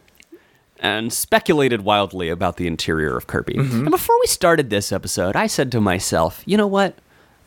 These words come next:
Speaker 1: I'm gonna be a little calmer today. I don't
Speaker 2: Yeah.
Speaker 1: wanna get so whipped up into a frenzy that I, you know,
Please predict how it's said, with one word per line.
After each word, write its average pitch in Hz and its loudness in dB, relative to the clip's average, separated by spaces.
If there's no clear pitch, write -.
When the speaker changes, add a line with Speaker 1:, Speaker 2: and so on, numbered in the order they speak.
Speaker 1:
I'm 262 4
gonna 269 6
be 190 4
a 151 6
little 123 4
calmer 90 0
today. - -8
I 143 -2
don't 135 -2
Speaker 2:
Yeah. 131 4
Speaker 1:
wanna 208 2
get 127 0
so 123 2
whipped 110 -2
up 107 0
into 101 0
a 87 0
frenzy 87 -2
that 82 -4
I, 80 -2
you 95 -4
know, 80 -8